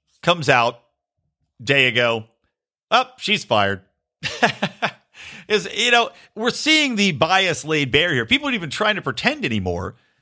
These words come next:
what they're doing. I guess that, I, I mean, I guess the entire media on, I mean, what, eighty percent of them, which are leftists, are Democratic registered voters, they just don't care anymore.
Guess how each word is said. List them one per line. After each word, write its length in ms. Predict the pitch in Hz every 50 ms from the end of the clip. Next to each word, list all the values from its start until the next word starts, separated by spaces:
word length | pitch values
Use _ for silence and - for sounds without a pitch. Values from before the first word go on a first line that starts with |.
| _ _ _ _ -
what 180 | 139 190 196
they're 100 | - 185
doing. 440 | 160 151 226 247 180 117 110 113 131 - _ _ _ _ -
I 100 | - 190
guess 240 | 190 226 262 269 -
that, 140 | - 202 -
I, 140 | 185 190 190 160
I 20 |
mean, 120 | 190 208 208
I 80 | 202
guess 200 | 180 - 254 -
the 140 | - 214 196
entire 420 | 180 139 - 160 185 208 208 190
media 400 | 160 143 160 220 262 247 170 139
on, 420 | 135 135 135 139 143 143 143 135 - _ _ _ _ _ _ _ _ _ _ _ - 143
I 300 | 156 156 147 110 131 147
mean, 220 | 151 147 - - _ _ _ _ _
what, 220 | - 123 175 - -
eighty 240 | 139 147 170 175 175
percent 340 | - 156 127 - 147 156 196
of 60 | 208
them, 220 | 220 226 240 233 - _ _ _ _ _ _ _ _ _ _
which 180 | - 147 135 -
are 80 | 165 156
leftists, 640 | 147 165 196 - - 226 233 - - - - - - _ _ _ _ _ _ _ _ _ _ _ _ _ _ _ _ _ _ -
are 160 | - 139 135
Democratic 600 | 120 104 143 160 165 - - 170 170 175 170 156 -
registered 560 | 151 160 170 170 160 - - 185 180 151 139 _ _ -
voters, 460 | - 143 160 180 185 220 214 190 - - _ _ _ _ _ _ _ _ _ _ _ _ _ _ _ _
they 220 | - 131 156 196
just 160 | 240 269 196 143
don't 160 | 214 226 -
care 240 | - 208 269 349 359
anymore. 340 | 311 185 113 - - -